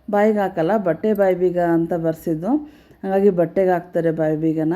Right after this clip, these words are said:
ನೋಡಿ, already ಹೋಗಿ ಕೂತಿದ್ದೀವಿ ನಾವಲ್ಲಿ, ಇನ್ನೂ ಸ್ಟಾರ್ಟ್ ಆಗಿಲ್ಲ. ದೇವರಿಗೆಲ್ಲ ರೆಡಿ ಮಾಡ್ತಾ ಇದ್ದಾರೆ, ಹಾಗಾಗಿ ಎಲ್ಲರೂ ಕೂತ್ಕೊಂಡಿದ್ದು ಒಂದು ಸ್ವಲ್ಪ ಹೊತ್ತು ಕೂರೋಣ ಅಂತ.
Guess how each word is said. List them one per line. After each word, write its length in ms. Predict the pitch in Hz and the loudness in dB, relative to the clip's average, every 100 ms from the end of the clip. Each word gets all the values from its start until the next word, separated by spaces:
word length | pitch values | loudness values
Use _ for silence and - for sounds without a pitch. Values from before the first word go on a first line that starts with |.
| 208 | -2
ನೋಡಿ, 180 | 185 170 | 0 0
already 300 | 160 170 180 | 0 0 2
ಹೋಗಿ 240 | 175 175 | 0 -2
ಕೂತಿದ್ದೀವಿ 460 | 185 180 202 190 175 | -8 -2 0 0 0
ನಾವಲ್ಲಿ, 380 | 170 160 156 185 285 - - - - 196 | 2 2 0 0 -2 -4 -20 -20 -10 -2
ಇನ್ನೂ 200 | 202 214 | 0 -2
ಸ್ಟಾರ್ಟ್ 420 | - 175 175 185 | -2 -2 0 0
ಆಗಿಲ್ಲ. 340 | 170 165 156 185 233 - 165 | 0 2 0 0 -4 -4 2
ದೇವರಿಗೆಲ್ಲ 420 | 185 196 185 185 | 4 4 4 2
ರೆಡಿ 220 | 170 165 | 2 0
ಮಾಡ್ತಾ 380 | 175 170 165 170 | 0 0 -2 -2
ಇದ್ದಾರೆ, 320 | 160 156 156 240 277 - _ _ _ - | -2 -2 -4 -6 -6 -10 _ _ _ -10
ಹಾಗಾಗಿ 280 | 185 185 190 | -2 2 4
ಎಲ್ಲರೂ 340 | 175 165 175 180 | 4 4 2 -2
ಕೂತ್ಕೊಂಡಿದ್ದು 640 | 180 160 - 170 165 165 | -6 -8 -4 -2 -2 0
ಒಂದು 180 | 165 165 | 0 0
ಸ್ವಲ್ಪ 200 | 165 160 | -2 -4
ಹೊತ್ತು 220 | 156 - | -6 -6
ಕೂರೋಣ 360 | 175 165 165 160 | -4 0 2 2
ಅಂತ. 360 | 156 156 160 | 2 -2 -4